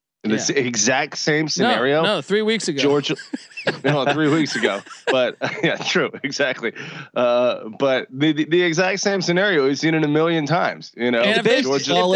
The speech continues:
Speaker 2: just
Speaker 3: like
Speaker 2: played a nine game schedule, we might have saw it three times this year. <laughs>
Speaker 3: Well, we basically saw it, like,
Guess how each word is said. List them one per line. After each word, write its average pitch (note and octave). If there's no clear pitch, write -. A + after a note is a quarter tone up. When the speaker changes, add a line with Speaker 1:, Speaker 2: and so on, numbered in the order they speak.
Speaker 2:
just C4
Speaker 3:
like F3
Speaker 2:
played A#3+
a G3+
nine G3+
game G3+
schedule, G#3
we F#3+
might G#3
have G#3
saw G#3+
it F#3
three B3
times C#3+
this C#3+
year. E3
<laughs> -
Speaker 3:
Well, G#3
we G3+
basically A3
saw E3+
it, E3
like, D3